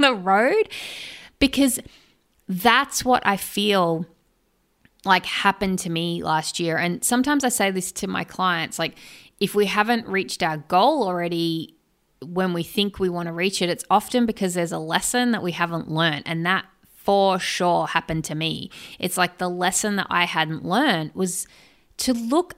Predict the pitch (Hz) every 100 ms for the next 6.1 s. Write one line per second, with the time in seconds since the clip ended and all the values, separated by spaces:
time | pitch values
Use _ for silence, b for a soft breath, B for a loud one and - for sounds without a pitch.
0 | - 196 330 440 - 311 311 - 185 170
1 | - 190 185 175 170 - 156 156 - 240
2 | 240 285 427 415 - 254 240 220 208 190
3 | - 185 165 175 - - - - 226 180
4 | - 165 - 156 151 151 - 180 175 165
5 | - - - - B B B B - 226
6 | 220